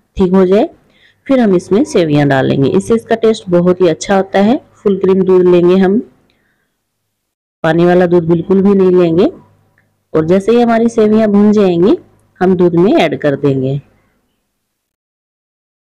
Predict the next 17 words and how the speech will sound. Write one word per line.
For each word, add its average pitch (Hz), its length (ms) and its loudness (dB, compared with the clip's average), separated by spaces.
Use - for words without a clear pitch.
दूध 214 180 -2
को 240 80 0
पहले 214 260 -2
थिक 220 220 -6
कर 202 120 -2
लेंगे 196 260 0
क्योंकि 277 260 -2
सेवइयां 196 440 0
डालने 196 300 0
के 214 80 0
बाद 214 240 -2
बहुत 185 240 0
जल्दी 190 320 0
सेवइयां 185 420 0
पक 175 140 -2
जाती 180 360 -2
हैं, 233 140 0